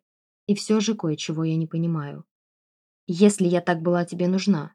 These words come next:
то почему ты просто не пришла ко мне, Ливия? К чему всё это? К чему напуганные, связанные дети? А ты бы пришла?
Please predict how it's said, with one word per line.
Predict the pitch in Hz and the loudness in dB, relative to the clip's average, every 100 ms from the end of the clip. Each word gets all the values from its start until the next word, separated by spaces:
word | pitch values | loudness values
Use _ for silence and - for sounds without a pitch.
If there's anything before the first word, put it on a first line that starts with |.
| _ | _
то | 175 | -4
почему | 202 - 214 | -2 6 6
ты | 226 | 6
просто | 208 220 220 214 | 2 0 0 4
не | 208 | 4
пришла | 202 196 202 | 2 -2 -2
ко | 196 214 | 2 4
мне, | 214 147 | 4 2
Ливия? | 160 170 143 156 _ _ _ | 0 -2 -6 -10 _ _ _
К | - | -10
чему | - 240 240 | 4 6 6
всё | 202 - 160 | 4 -2 -4
это? | 160 143 151 _ _ | -4 -8 -16 _ _
К | - | -2
чему | - 254 | 4 6
напуганные, | 214 165 196 170 151 151 | 6 4 0 0 -2 -2
связанные | 180 175 175 185 190 | -2 0 0 0 0
дети? | 180 156 165 - _ _ _ _ _ _ | 0 -4 -8 -12 _ _ _ _ _ _
А | 175 | -4
ты | - | 0
бы | 160 156 | 0 0
пришла? | 156 160 - 185 196 | -2 -4 -2 -4 -4